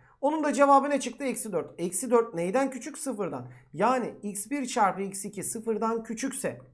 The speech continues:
biz şöyle bir yorum yapamaz mıyız? Kökler ters işaretlidir hocam. Yani X bir küçük sıfır, o da küçüktür. Ne demen gerekiyor? X iki. Evet kökler ters işaretli ama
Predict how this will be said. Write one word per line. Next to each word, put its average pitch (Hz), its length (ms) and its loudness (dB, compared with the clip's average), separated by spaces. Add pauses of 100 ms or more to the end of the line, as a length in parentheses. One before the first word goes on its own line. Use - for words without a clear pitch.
biz 190 100 -12
şöyle 165 320 -6
bir 165 40 -8
yorum 160 280 -6
yapamaz 233 580 -4
mıyız? 139 260 -10 (340)
Kökler 269 640 2
ters 269 340 -4
işaretlidir 190 540 -4
hocam. 165 360 -4 (240)
Yani 233 300 4
X 226 320 -6
bir 269 180 -2
küçük 214 300 -8
sıfır, 196 460 -2 (260)
o 285 160 4
da 262 100 6
küçüktür. 254 520 -2
Ne 277 140 2
demen 208 300 2
gerekiyor? 185 400 -2 (360)
X 196 220 -4
iki. - 280 -10 (180)
Evet 262 280 10
kökler 233 360 2
ters 233 220 0
işaretli 208 300 -2
ama 247 280 2